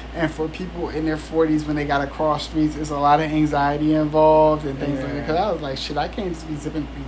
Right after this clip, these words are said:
Speaker 1: between these cars like I'm Frogger bitch." Like, I just
Speaker 2: <laughs>
Speaker 1: gotta, like, really, like, it's a lot. Like, I, I don't turn and whip like I used to, you know what I'm saying?
Speaker 2: Yeah.
Speaker 1: So I was like, "Uh-uh, I can't be doing
Speaker 2: After
Speaker 1: this."
Speaker 2: seeing all these
Speaker 1: Right.
Speaker 2: animals dead in the bike lane, being hit by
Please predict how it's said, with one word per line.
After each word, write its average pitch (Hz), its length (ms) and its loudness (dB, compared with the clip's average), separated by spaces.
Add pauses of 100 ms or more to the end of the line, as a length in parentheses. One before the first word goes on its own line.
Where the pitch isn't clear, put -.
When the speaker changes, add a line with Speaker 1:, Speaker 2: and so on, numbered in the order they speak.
(140)
Speaker 1:
between 151 260 -2
these 131 100 -6
cars 160 320 0
like 131 180 -8
I'm 131 80 -8
Frogger 147 340 -2
bitch." 117 280 -8 (340)
Like, 151 180 4
I 175 140 6
just 185 240 2
Speaker 2:
<laughs> 170 80 4
Speaker 1:
gotta, 156 320 4 (260)
like, 156 220 4
really, 185 380 4
like, 160 240 4
it's 180 160 -2
a 214 80 -2
lot. 185 420 8
Like, 156 140 4
I, 147 140 2 (200)
I 175 40 10
don't 185 200 4
turn 185 320 2
and 175 100 0
whip 180 220 0
like 165 220 0
I 160 100 4
used 185 300 -4
to, 196 180 -4
you 190 160 -6
know 185 140 0
what 185 80 4
I'm 185 80 -4
saying? 185 300 0
Speaker 2:
Yeah. - 100 -6
Speaker 1:
So 160 80 0
I 151 220 6
was 170 180 -2
like, 147 180 -2
"Uh-uh, 135 380 -4
I 147 80 -4
can't 160 260 -4
be 135 60 -6
doing - 20 -6
Speaker 2:
After 151 320 -2
Speaker 1:
this." 160 120 -8
Speaker 2:
seeing 151 180 -6
all 143 100 0
these 139 160 -4
Speaker 1:
Right. 147 120 -8
Speaker 2:
animals 139 360 -4
dead 131 220 -2
in 139 80 -2
the 131 80 -2
bike 127 280 -2
lane, 143 340 -4
being 135 200 -4
hit 143 220 -8
by 127 160 -2